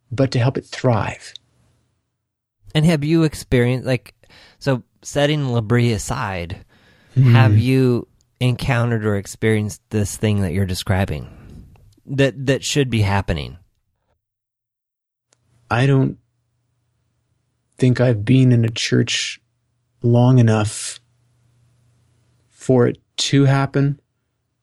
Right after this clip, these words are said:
Speaker 1: I think I've been to a couple of churches that I just can't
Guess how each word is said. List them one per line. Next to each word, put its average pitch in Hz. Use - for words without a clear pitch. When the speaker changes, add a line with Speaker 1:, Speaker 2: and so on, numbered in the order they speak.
Speaker 1:
I 127
think 127
I've 113
been 131
to 120
a 117
couple 135
of 123
churches 123
that 120
I 107
just 107
can't 110